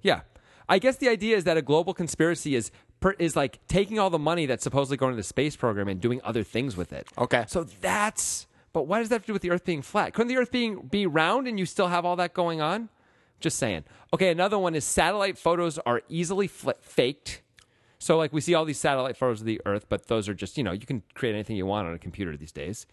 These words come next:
Speaker 1: I mean, that's true.
Speaker 2: Yeah.
Speaker 1: Okay, number four. Day and night are created by the sun orbiting in a circle above, then beneath the North Pole.
Speaker 2: What?
Speaker 1: Yeah. That's,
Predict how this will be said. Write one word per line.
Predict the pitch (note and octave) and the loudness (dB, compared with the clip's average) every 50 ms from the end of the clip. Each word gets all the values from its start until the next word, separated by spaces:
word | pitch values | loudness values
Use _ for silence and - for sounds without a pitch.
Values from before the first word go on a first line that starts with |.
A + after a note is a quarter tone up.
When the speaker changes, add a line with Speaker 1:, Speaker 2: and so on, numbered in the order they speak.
| _ _ _ _ - - | _ _ _ _ -8 -6
Speaker 1:
I | - | -4
mean, | C#3 A#2 G2+ | -4 -4 -4
that's | G2+ A2+ - - | -4 -6 -6 -8
true. | - - - D2+ D#2 - _ _ _ _ _ _ - | -12 -10 -10 -10 -10 -12 _ _ _ _ _ _ -4
Speaker 2:
Yeah. | C3 C3 B2+ B2 A#2 A#2+ C#3+ D3 _ _ _ _ _ - - | -2 0 2 2 2 0 -2 -6 _ _ _ _ _ -8 -6
Speaker 1:
Okay, | D3 - F3 D3 | -2 0 2 2
number | A#2 B2 C#3 D#3+ D#3 | 2 0 -2 -2 -4
four. | - - F3 B2+ - - _ _ _ _ _ _ _ _ _ - A#2 G#2 | -2 0 0 0 0 -4 _ _ _ _ _ _ _ _ _ -16 -8 0
Day | - F3 F3 G#3 A#3+ C#4 C4 | 2 4 4 4 2 -2 -2
and | A3+ A3 G3+ G3 | -2 -2 0 0
night | F#3 D#3+ D3 D3 - | 0 0 0 0 0
are | B2+ C#3+ | 0 0
created | - - - E3 D#3+ D#3+ E3 | 0 0 0 0 0 0 0
by | C#3 D#3 D3+ | 0 0 0
the | C3 A#2+ | 0 -2
sun | - - - F3+ E3 E3+ E3 _ - | -6 -2 -2 -2 -2 -2 -4 _ 0
orbiting | C#3+ D#3+ F#3 F#3 G3+ A3 A3 G#3+ F#3 - | 0 0 2 0 -2 -2 -2 -4 -6 -6
in | - D#3 | -4 -4
a | D3+ | -4
circle | - - - F#3 F#3 F3+ - F#3+ - | -4 -2 -2 -2 -2 0 0 -2 -2
above, | D#3 C3+ - C3+ C3 D3 E3 E3+ D#3+ - - | -2 0 2 0 2 2 0 -2 -6 -10 -4
then | A#2 C3+ C3 C3+ B2 | 0 0 0 0 -2
beneath | A2 C#3+ C#3+ D#3+ E3 C#3+ B2 - - _ - | -4 -4 -2 -2 -2 -4 -4 -6 -12 _ -10
the | G#2 B2 B2+ | -4 -4 -2
North | B2 A#2+ A#2+ A#2+ A2+ - | 0 0 0 0 -2 -6
Pole. | - - - - D3+ C3+ - - - - _ _ _ _ _ _ _ _ _ _ _ _ _ _ _ _ _ _ _ _ _ _ _ _ _ _ _ _ _ _ _ _ | -12 -16 -8 -4 -4 -4 -4 -6 -14 -20 _ _ _ _ _ _ _ _ _ _ _ _ _ _ _ _ _ _ _ _ _ _ _ _ _ _ _ _ _ _ _ _
Speaker 2:
What? | - A#2+ C#3+ E3+ - - _ _ | 2 2 2 2 -2 -8 _ _
Speaker 1:
Yeah. | - B2 A#2+ G2 - - _ _ _ _ _ _ _ _ - | -2 -2 -2 -2 -4 -10 _ _ _ _ _ _ _ _ -4
That's, | A#2+ B2 - - - - - - | -4 -4 -4 -4 -12 -14 -14 -18